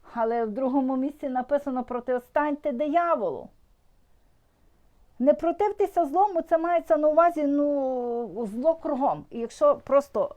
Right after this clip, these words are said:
ви все своє життя акцентуєте на то, щоб шукати зло і йому противитися, наприклад,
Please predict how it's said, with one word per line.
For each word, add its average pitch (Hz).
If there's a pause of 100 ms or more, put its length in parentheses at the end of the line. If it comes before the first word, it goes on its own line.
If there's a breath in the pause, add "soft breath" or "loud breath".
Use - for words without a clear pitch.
(120)
ви 262 (220)
все 277
своє 240
життя 240
акцентуєте 240
на 226
то, -
щоб -
шукати 247
зло 269 (260 soft breath)
і 254
йому 262
противитися, 262
наприклад, 226